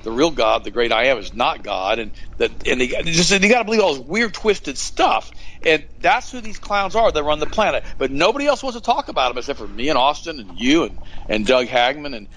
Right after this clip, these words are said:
a few of the other ones that are out there talking. But guys, this is what we all have to be talking about, 'cause if we talk about this, this,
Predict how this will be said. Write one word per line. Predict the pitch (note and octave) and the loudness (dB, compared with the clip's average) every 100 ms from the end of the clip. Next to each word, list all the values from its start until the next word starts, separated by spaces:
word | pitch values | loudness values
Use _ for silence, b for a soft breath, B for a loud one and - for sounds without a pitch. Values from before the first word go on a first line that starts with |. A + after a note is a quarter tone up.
| B | B
a | - | -4
few | - D3 | 4 4
of | |
the | A#2+ | 6
other | B2+ G3 | 4 4
ones | B2+ G2+ | -2 -2
that | A2 | 0
are | A#2+ | 2
out | F3 | 2
there | A#2 | -2
talking. | - F3+ B3+ A#2 | 0 2 2 0
But | G#2+ | -2
guys, | A2 C#3 C3+ b b b - - | 2 2 2 b b b -12 -8
this | G#2 C#4+ - | 2 2 2
is | C4+ D#3+ | -2 0
what | F3+ | 0
we | D#3+ D#3 | 0 2
all | D#3+ G3+ G3 | 6 6 4
have | D3+ - - - - | 0 -4 -10 -12 -12
to | - | -8
be | C#3 | -4
talking | - G#3+ B3+ - | 2 2 2 0
about, | B2 F#3+ | 0 0
'cause | - | -4
if | G#3+ | 0
we | A3 | 0
talk | B3 - A3+ C4+ | 2 4 4 4
about | A3 D3 C3+ - - | 0 0 -2 -2 2
this, | E3+ - - - - - - - | 2 2 -10 -12 -12 -12 -8 -8
this, | G#2+ B2+ G#3 - - | -2 2 2 0 -10